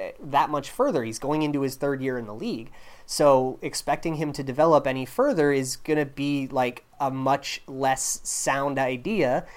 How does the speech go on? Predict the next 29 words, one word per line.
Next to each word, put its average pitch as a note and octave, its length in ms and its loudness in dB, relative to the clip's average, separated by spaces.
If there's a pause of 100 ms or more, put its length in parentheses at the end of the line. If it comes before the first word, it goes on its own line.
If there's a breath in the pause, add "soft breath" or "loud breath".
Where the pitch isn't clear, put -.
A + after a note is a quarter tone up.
(220 loud breath)
than D3+ 220 4
expecting D#3 440 -2
Armon C#3+ 260 -2
Watts A3+ 300 6
to E3 80 -4
develop B2+ 360 4
further, A2 320 -4
somebody C3+ 300 -4
who C3+ 140 -4
only D3 200 -2
really C3+ 220 -4
has F3+ 280 2
one C#3+ 280 0
year D#3+ 240 4
of C#3 100 0
college C3+ 320 2
starting C3 320 -2
experience. B2+ 600 -4
So C#3 80 -2
if B2 100 -6
anything, E3 500 0 (240 loud breath)
he's G3+ 180 2
got C3+ 140 2
a A2+ 60 0
lot B2 320 2
of E3+ 100 2
room A#2+ 200 -4
to A2+ 80 -8
grow, A2+ 360 -4